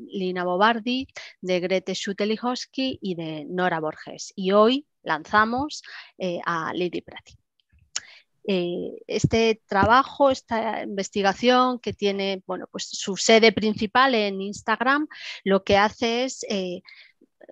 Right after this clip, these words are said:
generar un material que en principio, pues, estaba destinado a la infancia, pero que, bueno, pues, ha ido adquiriendo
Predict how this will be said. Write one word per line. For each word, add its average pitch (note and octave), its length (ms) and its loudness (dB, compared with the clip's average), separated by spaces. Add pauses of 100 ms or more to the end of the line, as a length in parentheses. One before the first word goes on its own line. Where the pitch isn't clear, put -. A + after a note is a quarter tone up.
(140)
generar G3+ 560 6
un A3 120 4
material C4+ 680 2
que G3+ 120 4
en G3 120 -6
principio, G#3+ 640 -4
pues, G#3 160 -6
estaba F#3+ 300 2
destinado F#3+ 760 0
a E3+ 200 0
la E3+ 100 -8
infancia, A#3+ 760 0 (360)
pero F#3 260 2
que, G3 120 -2
bueno, F3 280 -2
pues, - 220 -6
ha F3+ 60 -2
ido F#3 220 2
adquiriendo F3+ 840 0